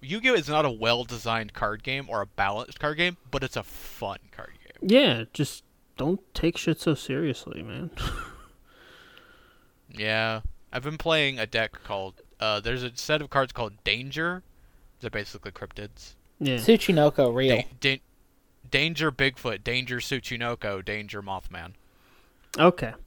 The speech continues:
Speaker 2: I, I just
Speaker 1: And,
Speaker 2: wanna
Speaker 1: and you
Speaker 2: clarify.
Speaker 1: can
Speaker 2: I, I wasn't telling you not to take stuff so seriously, man. That was just like a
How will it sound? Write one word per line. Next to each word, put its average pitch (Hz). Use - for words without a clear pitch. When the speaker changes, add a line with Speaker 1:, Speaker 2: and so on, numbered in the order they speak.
Speaker 2:
I, 156
I 170
just -
Speaker 1:
And, -
Speaker 2:
wanna 170
Speaker 1:
and -
you 147
Speaker 2:
clarify. 120
Speaker 1:
can -
Speaker 2:
I, -
I 135
wasn't 151
telling 151
you 151
not 160
to 156
take 160
stuff -
so 160
seriously, 160
man. 147
That 131
was 117
just -
like 117
a -